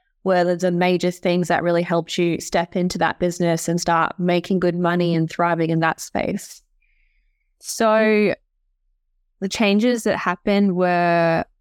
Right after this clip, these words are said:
Speaker 2: when I stepped into affiliate marketing, I also stepped into a few other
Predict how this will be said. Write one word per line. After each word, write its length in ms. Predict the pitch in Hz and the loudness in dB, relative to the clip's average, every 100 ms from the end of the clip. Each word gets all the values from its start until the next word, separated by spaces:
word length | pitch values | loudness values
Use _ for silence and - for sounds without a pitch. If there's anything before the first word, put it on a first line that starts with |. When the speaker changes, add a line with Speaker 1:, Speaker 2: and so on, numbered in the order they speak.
| _ | _
Speaker 2:
when 300 | 180 190 196 | -2 0 2
I 120 | 202 | 0
stepped 260 | 214 196 - | 0 -4 -2
into 240 | 180 - | -2 -2
affiliate 340 | 170 170 160 | -2 0 0
marketing, 440 | 170 165 175 170 160 | 0 0 0 0 0
I 140 | 160 | 0
also 260 | 151 170 170 | -2 -2 -4
stepped 320 | - 160 - | -2 -4 -2
into 260 | 160 160 151 | -4 -2 -4
a 60 | |
few 200 | 156 156 | -4 -2
other 400 | 156 156 156 156 | 0 0 0 0